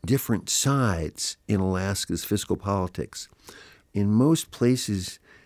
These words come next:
the debates over the size of the government's budget are more two-sided. They often feature a lineup of, uh, taxpayers versus bun-, budget beneficiaries. But in Alaska, don't have two sides when it comes to deciding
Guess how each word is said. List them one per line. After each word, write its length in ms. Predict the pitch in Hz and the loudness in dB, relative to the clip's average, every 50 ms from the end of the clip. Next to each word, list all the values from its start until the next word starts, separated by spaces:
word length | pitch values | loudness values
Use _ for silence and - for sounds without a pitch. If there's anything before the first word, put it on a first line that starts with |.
| _ _ - | _ _ -8
the 100 | - 101 | -6 -4
debates 500 | 92 107 98 - 123 135 143 147 - - | -2 0 2 4 4 4 4 2 2 2
over 220 | 127 117 98 98 90 | 4 4 4 2 0
the 120 | - 92 | -2 -4
size 540 | - - - 113 104 110 120 123 120 104 107 | -4 -2 0 2 4 4 4 4 4 2 2
of 80 | 104 | 0
the 80 | 90 92 | 0 0
government's 460 | 78 92 92 95 101 98 87 - - | 0 0 0 0 0 0 0 -2 -4
budget 440 | - - 101 107 104 - 95 85 - _ _ _ _ - - | 0 2 4 4 4 2 -2 -2 -4 _ _ _ _ -14 -12
are 240 | - - - 92 | -8 -4 -4 -2
more 280 | 95 107 104 101 110 110 | 0 0 0 2 0 0
two-sided. 720 | 107 - - 120 110 - 120 104 104 113 120 139 143 156 - _ - | -2 -2 -2 -2 -2 0 0 0 0 2 0 0 -2 -2 -8 _ -8
They 180 | - 95 - - - | -8 -8 -8 -8 -8
often 520 | - 82 85 85 - 95 85 82 78 73 - _ - | -6 -6 -4 -2 -2 -2 -2 -2 -4 -6 -10 _ -10
feature 380 | - - 110 92 - - 107 | -2 -2 -2 0 2 0 0
a 40 | 95 | 2
lineup 460 | 85 90 95 104 104 98 98 95 - | 2 2 4 4 4 4 2 0 0
of, 340 | - 85 82 80 - - 73 | 0 0 0 0 -2 -6 -6
uh, 120 | 80 80 78 | -6 -6 -6
taxpayers 680 | - 101 101 101 104 - - - 98 85 87 87 80 | -4 -4 -4 -4 -4 -6 -4 -4 -2 0 0 -2 -2
versus 300 | - 87 85 - 82 78 | -2 -4 -6 -6 -6 -6
bun-, 280 | - 92 92 92 90 - - | -4 -2 -2 -2 -2 -4 -2
budget 300 | - 92 80 85 90 - | -2 -2 -2 -2 -2 -2
beneficiaries. 760 | 90 82 80 - - 127 123 - 101 87 71 57 - - - - _ - - - - - - - - - - - | 0 0 0 0 -2 -2 -2 0 0 -2 -2 -2 -6 -12 -16 -20 _ -20 -20 -20 -18 -18 -20 -20 -20 -20 -10 -2
But 80 | - 120 | 0 4
in 60 | 110 | 4
Alaska, 640 | 113 113 113 135 170 190 196 - - - 117 101 85 - - - 92 | 4 4 4 4 4 2 2 0 2 2 2 2 2 0 -6 -6 2
don't 220 | - 117 131 135 | 4 4 6 6
have 160 | 131 117 - | 6 4 2
two 160 | - - 175 | 0 -4 -4
sides 600 | 180 - 143 120 110 104 101 95 87 - - - - - | 0 2 2 4 4 4 2 2 0 -4 -6 -8 -8 -6
when 100 | 92 95 | -4 -4
it 100 | 87 - | -4 -4
comes 300 | - 113 107 104 95 - | -2 0 0 0 0 -2
to 100 | - 95 | -6 -6
deciding 580 | 85 92 82 - - 101 101 101 98 92 90 | -6 -6 -4 0 0 2 2 2 2 0 0